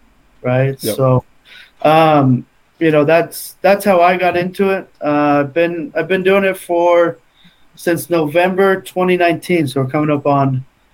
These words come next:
Speaker 1: what is that, three years completed? So we're going into my fourth year.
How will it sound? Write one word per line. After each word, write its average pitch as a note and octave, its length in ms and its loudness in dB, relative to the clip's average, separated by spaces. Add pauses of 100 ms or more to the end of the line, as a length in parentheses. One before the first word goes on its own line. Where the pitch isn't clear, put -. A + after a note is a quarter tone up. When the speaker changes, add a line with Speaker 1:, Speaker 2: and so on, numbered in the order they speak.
(340)
Speaker 1:
what C#3+ 100 -4
is C#3 80 -2
that, B2+ 240 -2
three C#3+ 360 0
years C#3 420 0
completed? D3 720 0 (100)
So - 180 -20
we're C#3 100 -8
going C#3+ 200 0
into C#3+ 140 0
my C3+ 180 0
fourth C#3+ 380 -2
year. C#3+ 300 0